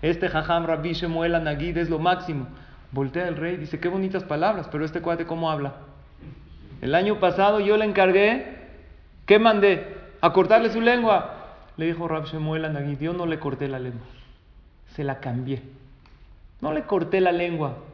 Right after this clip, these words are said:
y lo dejé sin hablar, se la cambié por una buena". Esto es mejor que cortársela.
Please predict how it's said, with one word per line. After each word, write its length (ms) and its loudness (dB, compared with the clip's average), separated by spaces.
y 80 0
lo 100 2
dejé 220 -4
sin 160 -6
hablar, 240 -6
se 120 -4
la 140 -2
cambié 300 0
por 180 -4
una 140 -4
buena". 280 -4
Esto 160 -4
es 60 -2
mejor 320 -2
que 100 -8
cortársela. 540 -12